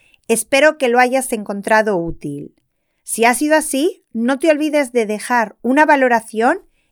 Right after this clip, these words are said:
en la plataforma donde estás escuchando el podcast. Y pásate por mi Instagram, arroba Spanish with Blanca, para contarme qué piensas del episodio.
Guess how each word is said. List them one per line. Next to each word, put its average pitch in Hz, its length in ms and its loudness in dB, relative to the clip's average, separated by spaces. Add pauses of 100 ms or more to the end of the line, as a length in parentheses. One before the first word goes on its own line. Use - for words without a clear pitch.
en 233 160 0
la 226 140 0
plataforma 254 760 0
donde 214 260 0
estás 226 360 0
escuchando 208 600 -2
el 196 120 2
podcast. - 800 -4 (500)
Y 226 200 0 (120)
pásate 254 400 0
por 220 240 -8
mi 196 160 -10
Instagram, 226 560 -2 (320)
arroba 214 580 0
Spanish 185 440 -6
with 269 160 -2
Blanca, 247 500 0 (480)
para 240 260 0
contarme 277 560 0 (220)
qué 359 140 4
piensas 285 640 -2
del 214 180 0
episodio. 175 840 -6